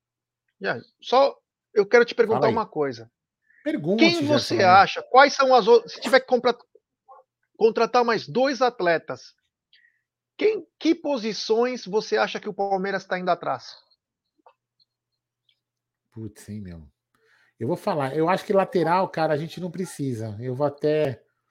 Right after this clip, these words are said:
Speaker 2: posso discordar. Alguém pode discordar de mim, mas tudo bem, é questão de opinião, né? Eu acho que o lateral a gente não precisa, a gente, eu apostaria nos meninos da base, mesclando aí com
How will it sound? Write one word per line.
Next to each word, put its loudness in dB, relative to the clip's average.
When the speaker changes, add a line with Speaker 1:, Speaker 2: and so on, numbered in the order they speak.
Speaker 2:
posso -4
discordar. -2
Alguém -4
pode 0
discordar -2
de -6
mim, -10
mas -8
tudo -10
bem, -4
é -6
questão -8
de -4
opinião, -6
né? -10
Eu -4
acho -4
que -4
o 2
lateral 4
a 2
gente -8
não -10
precisa, -6
a -6
gente, -8
eu -2
apostaria -4
nos -4
meninos -10
da -4
base, -4
mesclando -4
aí 0
com -12